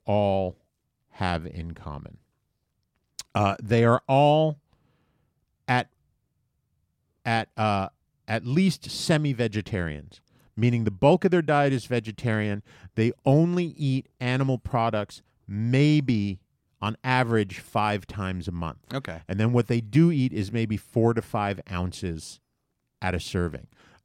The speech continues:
Speaker 1: Um, and it, they did an interesting study. The Seventh Day Adventists in Loma Linda, who are vegetarian, some are pesco vegetarians, uh, uh, and some are straight up, and most of them, but many of them are straight up vegan.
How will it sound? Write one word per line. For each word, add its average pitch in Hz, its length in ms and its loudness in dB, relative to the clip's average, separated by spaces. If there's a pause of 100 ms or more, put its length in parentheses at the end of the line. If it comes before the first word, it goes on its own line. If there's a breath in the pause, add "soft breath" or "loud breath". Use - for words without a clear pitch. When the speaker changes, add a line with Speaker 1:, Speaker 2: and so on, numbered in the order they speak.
Speaker 1:
Um, 98 320 0 (520)
and 127 160 2
it, 131 160 0
they 135 100 6
did 180 180 4
an 190 100 2
interesting 139 380 0
study. 127 300 0
The 104 120 0
Seventh 151 360 0
Day 147 160 2
Adventists 117 760 -4
in 104 80 -2
Loma 107 260 -2
Linda, 110 380 0 (320 soft breath)
who 123 120 2
are 117 60 4
vegetarian, 123 920 0
some 131 240 -2
are 117 60 2
pesco 120 480 -2
vegetarians, 85 880 -4 (640 soft breath)
uh, 101 360 2 (260)
uh, 98 280 0
and 101 200 -6
some 110 240 0
are 92 40 0
straight 107 300 0
up, 95 100 -4
and 101 220 -2
most 117 300 2
of 101 120 -8
them, 95 180 -6
but 101 120 -2
many 120 260 0
of 104 80 -2
them 101 140 -2
are 95 40 -2
straight 98 220 -2
up 90 60 -4
vegan. 101 320 -2